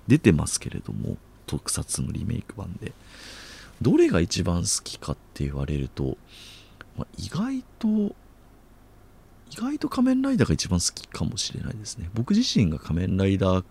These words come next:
子っていうのはあったっていうのはもちろんそうかもしれないですけれども、あのー、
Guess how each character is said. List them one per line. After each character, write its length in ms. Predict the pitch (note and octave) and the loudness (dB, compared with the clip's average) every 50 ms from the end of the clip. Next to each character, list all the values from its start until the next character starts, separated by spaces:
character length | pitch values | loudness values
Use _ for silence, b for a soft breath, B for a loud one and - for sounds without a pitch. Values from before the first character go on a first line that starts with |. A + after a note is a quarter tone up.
| - | -10
子 100 | - - | -8 -8
っ 40 | - - - | -8 -8 -10
て 100 | - - | -8 -4
い 80 | - G2 | -4 -4
う 60 | G2+ | -4
の 120 | - - - | -4 -6 -8
は 80 | - - B B B B B B B B B B B B B | -10 -12 B B B B B B B B B B B B B
あ 80 | - F#2 | -4 -4
っ 40 | F2 | -4
た 160 | - - - | -2 -4 -4
っ 40 | D2 | -4
て 120 | - - | -4 -6
い 20 | - | -10
う 40 | - | -10
の 60 | - | -10
は 20 | - | -10
も 60 | - | -10
ち 120 | - - | -10 -10
ろ 60 | - | -10
ん 40 | - - | -12 -10
そ 180 | - - - | -12 -12 -12
う 40 | - | -14
か 100 | - - | -16 -12
も 60 | - | -10
し 120 | - - - | -10 -10 -10
れ 60 | - | -10
な 60 | - | -12
い 20 | |
で 60 | - - | -14 -10
す 140 | - - - | -8 -8 -8
け 80 | - - | -8 -12
れ 60 | - - - | -20 -10 -6
ど 120 | - D#2+ | -4 -4
も、 120 | D#2 - - - - B B B B B B B B B B B - - - | -2 -4 -6 -10 -16 B B B B B B B B B B B -20 -12 -6
あ 100 | - D2+ | -4 -2
の 120 | D2 D2 C#2+ | 0 0 0
ー、 400 | C#2+ C#2+ C#2+ D2 D2 D2 - | 0 -2 -2 -2 -4 -4 -4